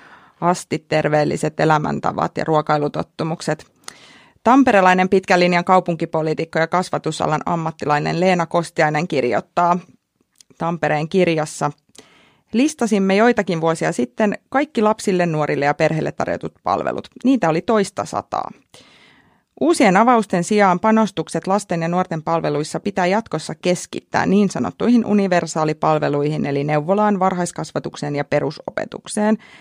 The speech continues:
koska nämä palvelut tavoittavat kaikki lapsiperheet ja niiden kautta pitää saada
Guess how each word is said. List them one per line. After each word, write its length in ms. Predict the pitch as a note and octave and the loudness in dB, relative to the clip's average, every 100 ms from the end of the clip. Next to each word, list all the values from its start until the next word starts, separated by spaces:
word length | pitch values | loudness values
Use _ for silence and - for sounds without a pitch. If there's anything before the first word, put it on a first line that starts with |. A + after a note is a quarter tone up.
| - - _ _ _ | -20 -20 _ _ _
koska 280 | - F#3 G#3 | -2 0 4
nämä 240 | G#3+ A3+ | 4 4
palvelut 420 | F3+ G3 G3 F#3 - | 4 4 4 2 2
tavoittavat 520 | F#3 F#3+ F3+ E3+ F3 | 2 2 2 -2 0
kaikki 320 | F#3+ F3+ - | 0 0 0
lapsiperheet 680 | E3+ E3+ E3 D#3+ D#3 D3+ D#3 | 0 0 0 0 2 0 0
ja 60 | |
niiden 340 | D#3 F3 D#3 D#3 | 2 2 0 0
kautta 320 | D3+ D3+ C#3 | -2 -2 -6
pitää 320 | C#3+ - D3 | -6 -2 -2
saada 260 | D#3 C#3+ | -2 -4